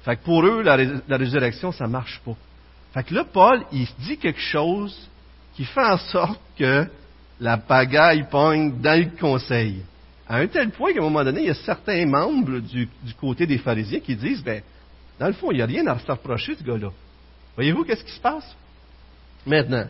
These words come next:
Paul, euh, le, oh, je l'ai dit plus loin, au chapitre vingt-quatre, verset vingt, vingt et un, il se reprend. Et puis, euh, euh, en tout cas, chose certaine, l'attention qui était sur lui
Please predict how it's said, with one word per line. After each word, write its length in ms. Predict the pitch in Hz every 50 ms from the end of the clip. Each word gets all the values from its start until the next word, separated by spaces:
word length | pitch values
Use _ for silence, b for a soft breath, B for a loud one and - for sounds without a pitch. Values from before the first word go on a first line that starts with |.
| - - - - -
Paul, 280 | 139 147 147 143 135
euh, 240 | 120 110 107 104 95 101 - b b b b b b b - - -
le, 180 | 110 107 107 107 110 -
oh, 120 | 120 110
je 100 | 101 117
l'ai 180 | 110 110 110 107
dit 120 | 113 135
plus 180 | 127 - 117 110
loin, 400 | 110 110 120 131 135 120 110 107
au 60 | 107
chapitre 280 | - - 107 120 117
vingt-quatre, 340 | 110 117 110 107 - 135 120
verset 280 | 110 110 - - 113 107
vingt, 160 | 101 117 120
vingt 200 | 113 113 101 -
et 80 | 107 107
un, 80 | 131
il 80 | 147 120
se 120 | - -
reprend. 320 | 110 107 - - 110 120 131 b b b b b b b b -
Et 140 | 117 113 110
puis, 500 | 107 - - - 120 120 120 120 120 117
euh, 360 | 113 110 113 110 107 107 107 110 - - - - - - - - - -
euh, 600 | 107 101 101 101 101 101 104 101 101 101 98 - -
en 120 | - 113
tout 100 | 117 -
cas, 80 | 139 127
chose 240 | - - 180 - -
certaine, 520 | - - 165 - - - 175 180 170 135
l'attention 720 | 123 127 135 151 - 180 165 156 139 - - 180 190 196
qui 140 | 180 - 143
était 240 | 123 117 - 151 156
sur 280 | 151 - - 131 113 113
lui 320 | 110 113 120 135 190